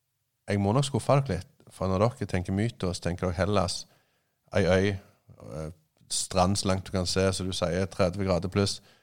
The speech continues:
Og når du ser ut vinduet her på Sandnes, så pøsregner det. Det blir ikke den samme opplevelsen.» Og de sa, «Jo, jo, jo, de, de ville ha den her.» De kjøpte to Mytos.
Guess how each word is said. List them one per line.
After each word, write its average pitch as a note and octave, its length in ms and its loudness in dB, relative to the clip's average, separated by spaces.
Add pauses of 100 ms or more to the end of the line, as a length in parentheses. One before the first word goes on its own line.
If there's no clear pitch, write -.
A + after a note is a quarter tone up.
(760)
Og F#2+ 140 4
når G2 100 8
du G2 60 6
ser A2 280 8
ut G2+ 100 6
vinduet G2 320 6
her G2+ 120 8
på F#2 120 -2
Sandnes, F2+ 360 0
så F2 40 -6
pøsregner F#2+ 680 -2
det. F#2 280 0
Det F2 120 -4
blir F2+ 160 2
ikke G#2 160 -4
den - 80 -6
samme F#2 160 2
opplevelsen.» - 500 -2 (800)
Og G#2 160 -2
de G#2 140 8
sa, - 100 0
«Jo, A2 160 4
jo, F#2+ 140 2
jo, F#2 40 0
de, F2+ 180 0
de F2+ 120 -6
ville E2+ 160 -2
ha E2+ 100 0
den F2 140 -2
her.» D2 160 -4
De F2+ 80 -6
kjøpte - 260 -6
to F2 220 0
Mytos. G2 540 -2